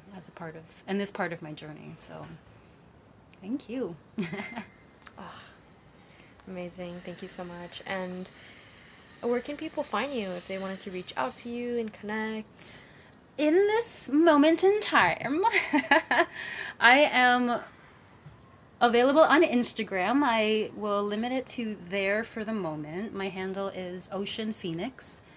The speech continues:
Speaker 1: spelled as is, without any separators or anything like that. No caps or nothing. Um, and that's where I intend to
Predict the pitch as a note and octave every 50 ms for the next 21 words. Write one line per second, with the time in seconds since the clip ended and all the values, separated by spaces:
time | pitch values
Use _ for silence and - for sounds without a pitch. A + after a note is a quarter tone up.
0 | - - - - - - - - G3 F#3+ F#3+ G3+ G3+ G#3 G3 F3+ F3+ E3+ E3+ F3
1 | G3+ A#3 C4 C4 B3+ - - - F#3 F#3+ F3 E3+ E3+ - - F3+ F3+ F#3 F#3 F#3
2 | F#3 F#3 F3+ F3+ - - F3 - - F3 E3+ E3+ E3+ E3+ E3+ E3+ F3 F3 E3+ -
3 | F3+ E3 E3 E3+ E3+ E3+ F#3 - - - - - - - - - - - - F#3
4 | F3+ F3 E3+ E3 F#3 F3+ F#3+ G3 F#3+ - - E3 D#3+ E3 F3+ F#3+ F3+ F#3 F3+ -
5 | - E3 - - - - - G3 G3 F#3+ F3+ D3+ D3 - F3 E3 F#3 A3 B3 C4
6 | B3+ - - - - - F3+ F3+ F3 F3 E3+ F3 E3+ E3+ F3 F3+ F#3 F3+ E3+ -
7 | - - - - - - - - - - G3+ G3 G3+ G#3 G3+ G3 - - G#3+ G#3
8 | G3+ G3+ G3+ G3 F#3+ - F#3 F#3 F#3+ F#3+ F#3+ F#3 F#3 F3+ - - - - - -
9 | - - G3 G3 F#3+ F#3+ F#3+ F#3+ F#3 F#3 F#3+ F#3 F3 F3+ - - - F#3+ F#3 F3+
10 | F3 F3 E3+ E3+ E3+ E3